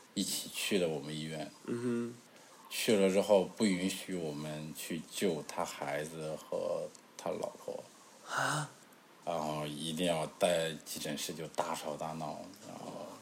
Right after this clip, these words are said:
Speaker 1: 像这种的很多很多，真的很多，还有，有这个，呃，精神疾病的，那就真的很多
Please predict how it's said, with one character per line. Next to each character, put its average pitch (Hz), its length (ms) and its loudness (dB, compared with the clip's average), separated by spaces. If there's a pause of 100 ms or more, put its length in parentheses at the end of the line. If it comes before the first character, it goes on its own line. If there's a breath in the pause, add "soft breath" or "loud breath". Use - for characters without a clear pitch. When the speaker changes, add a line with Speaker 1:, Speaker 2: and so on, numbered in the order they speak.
(100)
Speaker 1:
像 95 280 -2
这 98 100 -4
种 82 260 -6
的 87 200 -8 (260)
很 87 160 -4
多 123 220 6
很 117 100 4
多， 92 360 0
真 110 200 -2
的 107 100 2
很 87 160 -4
多， 87 220 0
还 101 160 2
有， 92 460 6 (420)
有 80 360 -2
这 90 180 -4
个， 87 340 -2 (1400 loud breath)
呃， 82 400 0
精 92 220 -2
神 90 220 0
疾 85 140 -4
病 87 180 -4
的， 87 120 -4
那 85 140 -4
就 82 240 -4
真 87 200 -4
的 85 100 -2
很 76 180 -8
多 - 140 -10